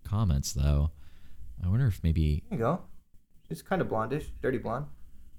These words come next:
Speaker 1: What do you think about
Speaker 2: Hey.
Speaker 1: men who go onto women's Instagram profiles and then write things like, "Good morning, beautiful"?
Speaker 2: Um, you know what? They,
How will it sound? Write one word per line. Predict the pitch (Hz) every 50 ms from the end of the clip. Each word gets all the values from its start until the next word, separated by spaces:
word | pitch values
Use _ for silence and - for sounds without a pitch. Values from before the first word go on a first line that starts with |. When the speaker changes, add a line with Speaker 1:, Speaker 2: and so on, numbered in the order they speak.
| - -
Speaker 1:
What | - 190
do | 294
you | 294 294
think | - - 170 170 190
about | 160 135 120 107 98 87 - -
Speaker 2:
Hey. | - - - - - - - - - -
Speaker 1:
men | - 101 98 95 95 95 95 92
who | 95 95
go | 85 87 87
onto | 87 87 85 85
women's | 80 78 80 78 71 78
Instagram | 80 78 - - 82 85 80 76 73 73 71 -
profiles | - - 73 73 - - 78 76 76 73 76 73 -
and | 80 80
then | 78 76 76
write | 78 76 76 - -
things | - 80 80 76 -
like, | 73 71 - - - 85
"Good | 82 95 95 80
morning, | 78 80 87 90 76 73
beautiful"? | 71 69 69 69 71 - - 69 69 71 85 87 - - - - - - - - - - - - - - - - - - - - - - - _ - - - - - - - - - - - _ - - - - - - - - - - - 131
Speaker 2:
Um, | 131 131 131 131 131 131 131 131 131 - - - - -
you | 147 175
know | 190 196
what? | 190 196 202 - - 147 139
They, | 151 139